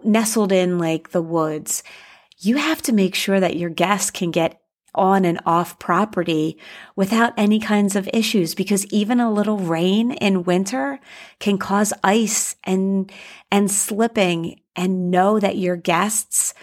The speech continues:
are not going to want to have to deal with driving up a hill that they cannot get up. They will turn around and go home,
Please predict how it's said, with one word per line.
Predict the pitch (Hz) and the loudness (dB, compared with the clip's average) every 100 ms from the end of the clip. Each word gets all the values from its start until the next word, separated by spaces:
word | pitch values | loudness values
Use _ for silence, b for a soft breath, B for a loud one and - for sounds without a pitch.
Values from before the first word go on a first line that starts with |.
| B B B | B B B
are | - 190 | -2 0
not | 190 175 170 190 | 2 2 2 2
going | 202 190 196 | 0 0 0
to | 196 196 | -4 -6
want | 165 170 175 170 - - | -2 2 2 -2 -10 -10
to | 180 | -6
have | 165 165 - | -2 -2 -2
to | 175 | -6
deal | - 180 185 165 160 B B B | -2 0 2 2 -2 B B B
with | 185 175 | -4 -2
driving | - 175 175 190 196 - | -2 2 2 2 -2 0
up | 185 180 180 - | 2 2 -2 -8
a | |
hill | 185 196 208 208 | -4 0 2 2
that | 180 160 | 0 -2
they | 180 190 | 0 -2
cannot | - 180 175 170 | -2 -2 -2 -2
get | - 170 | -2 2
up. | 196 - - | 2 0 -2
They | 208 | -2
will | 269 320 | -2 -4
turn | - 190 | -4 -4
around | 190 185 190 | -2 -2 -2
and | 175 | 0
go | 175 202 | 0 2
home, | 208 269 240 180 | 0 0 -4 -8